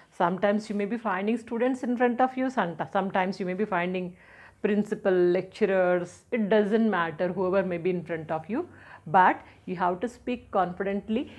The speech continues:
It's your subject, need not to worry, you can explain. So that's the confidence you have to keep and never get scared about whoever may be in front of you.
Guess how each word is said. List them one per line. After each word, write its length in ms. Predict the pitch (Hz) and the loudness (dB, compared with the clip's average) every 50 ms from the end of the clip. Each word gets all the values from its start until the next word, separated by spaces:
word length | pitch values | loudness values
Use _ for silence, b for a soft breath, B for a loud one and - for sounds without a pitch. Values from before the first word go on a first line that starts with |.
| B B B | B B B
It's 260 | 190 - - - - | -10 -10 -10 -8 -6
your 400 | 196 196 185 185 190 208 220 262 | 0 2 4 6 8 8 6 6
subject, 720 | 294 - - 277 240 196 190 185 185 269 311 294 - - - - _ _ _ _ _ _ _ _ b b b b b b b | 4 0 0 -2 0 0 -2 -2 0 0 0 -2 -6 -18 -20 -20 _ _ _ _ _ _ _ _ b b b b b b b
need 260 | 180 190 208 220 208 | -2 2 2 2 4
not 320 | 214 233 226 226 226 - | 4 4 2 2 0 0
to 80 | - 240 | 0 2
worry, 420 | 226 233 233 233 262 349 359 - - b b b b b b | 4 6 4 6 4 2 -2 -4 -12 b b b b b b
you 260 | 170 208 240 247 240 - - | -2 0 0 0 -2 -6 -4
can 300 | - 269 247 254 262 - - - | 0 0 2 2 0 -2 -6 -8
explain. 720 | 185 - - - - - - 190 185 170 165 - - - - - _ _ _ _ _ _ _ _ _ B B B B B B B | -10 -10 -12 -20 -20 -18 -12 -8 -6 -6 -6 -8 -12 -14 -18 -20 _ _ _ _ _ _ _ _ _ B B B B B B B
So 120 | - 240 | -2 0
that's 280 | 208 226 196 190 - - | 6 6 6 6 4 0
the 100 | 190 202 | -6 -4
confidence 640 | 202 - 208 208 214 226 - - 277 285 269 - | 0 2 2 2 2 2 4 4 4 4 4 0
you 100 | 240 196 | -2 0
have 240 | 180 185 190 185 185 | 2 2 0 0 0
to 80 | 220 | -4
keep 460 | - - - - 180 156 156 - - - - - _ _ _ _ _ _ B B B B B B B B B | -8 -8 -8 -8 -8 -10 -10 -12 -20 -20 -20 -20 _ _ _ _ _ _ B B B B B B B B B
and 240 | - 214 214 196 185 | 0 0 0 0 0
never 240 | 190 202 214 226 233 | 0 2 2 2 4
get 200 | 202 226 226 226 | 4 2 0 0
scared 400 | - - - - 196 185 185 185 | -4 -12 -4 0 2 4 4 4
about 320 | 185 175 180 185 190 185 - | 4 2 2 2 2 2 0
whoever 280 | - 196 196 202 220 | 0 2 4 4 4
may 160 | 214 208 196 | 2 0 -2
be 140 | 175 160 185 | -2 -2 -2
in 100 | 180 170 | -2 -2
front 300 | 156 - 170 156 160 156 | -4 -6 -6 -6 -2 -2
of 200 | 165 165 160 - | -2 -2 -2 -6
you. 200 | - 151 - - | -12 -12 -12 -12